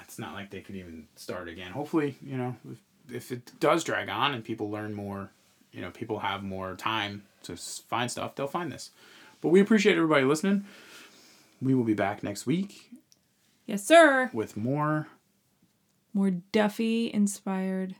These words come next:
Speaker 1: conversation.
Speaker 2: Yeah.
Speaker 1: Jen, who's your M V P of the week?
Speaker 2: Oh, shit. Um, uh,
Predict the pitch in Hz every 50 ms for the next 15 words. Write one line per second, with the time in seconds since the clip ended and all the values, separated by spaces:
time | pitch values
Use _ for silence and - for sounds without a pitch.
0 | _ _ _ _ _ _ _ _ _ _ _ _ - - 104 101 101 - - 139
1 | 143 - 135 123 - _ _ - 233 240 320 392 415 427 415 392 311 - _ _
2 | _ _ _ _ _ - 107 107 123 131 135 151 151 151 147 139 139 139 135 -
3 | 135 131 123 123 127 131 131 - - _ _ _ - - - - - - - -
4 | 240 240 240 214 185 160 - - - 233 220 208 208 - - - 220 214 220 220
5 | 220 220 220 214 214 214 214 214 208 - _ _ _ _ _ _ _ _ _ _
6 | _ _ _ _ _ _ _ _ _ _ _ _ _ _ _ _ _ _ _ _
7 | _ - - 320 -